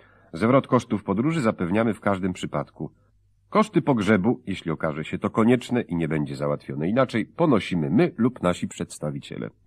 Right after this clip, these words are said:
Nie widząc potrzeby zakłócania twego cennego snu, wyruszyliśmy na razie sami, by poczynić niezbędne przygotowania.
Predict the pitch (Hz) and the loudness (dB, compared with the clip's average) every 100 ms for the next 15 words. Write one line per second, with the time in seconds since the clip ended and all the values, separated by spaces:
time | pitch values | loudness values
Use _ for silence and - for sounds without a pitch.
0 | _ _ _ _ _ _ _ _ _ _ | _ _ _ _ _ _ _ _ _ _
1 | _ - 170 208 233 - 190 - 190 175 | _ 4 4 6 4 4 0 2 2 4
2 | 156 - 156 165 147 131 - 139 123 110 | 4 2 2 4 6 4 2 2 4 2
3 | - 98 92 85 90 110 - 180 - - | 2 2 2 2 -2 -2 0 0 0 -2
4 | 131 160 170 180 147 139 135 113 92 - | 0 0 -2 -4 0 2 4 4 2 2
5 | 117 98 101 160 151 117 - 135 - 104 | 4 6 4 2 0 -2 0 0 0 0
6 | 85 78 95 87 85 90 - 92 98 127 | 0 2 2 4 2 0 -2 -6 -2 0
7 | 113 95 71 | 4 4 2